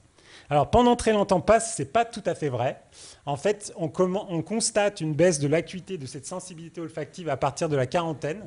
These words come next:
Donc, entre quarante et cinquante ans, on commence à avoir une baisse qui va en fait, euh, donc, euh, accompagner le reste de la vie. Et effectivement, à un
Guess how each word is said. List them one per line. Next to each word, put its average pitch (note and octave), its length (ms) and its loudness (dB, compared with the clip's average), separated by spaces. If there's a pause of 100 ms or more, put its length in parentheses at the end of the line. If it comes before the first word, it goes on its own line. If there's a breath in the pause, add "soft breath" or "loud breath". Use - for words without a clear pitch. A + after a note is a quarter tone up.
(180)
Donc, A#2 120 -20
entre C3 180 -16
quarante F3 340 -8
et E3+ 60 -6
cinquante F3 480 -6
ans, F3 180 0 (260 loud breath)
on C#3 100 -4
commence G3 380 0
à F3+ 60 2
avoir D#3+ 220 4
une C#3+ 180 0
baisse E3 460 0 (360 loud breath)
qui G3+ 220 -2
va F#3 420 4
en D#3 120 0
fait, G3+ 380 2
euh, D#3 120 4
donc, D#3+ 380 -2
euh, D3+ 180 4
accompagner E3+ 580 2
le E3 120 4
reste F3 340 2
de C#3 140 0
la B2 120 4
vie. E3+ 220 -4 (1900 soft breath)
Et G3+ 300 4
effectivement, F#3 680 -2
à F#3 120 -2
un D3+ 520 0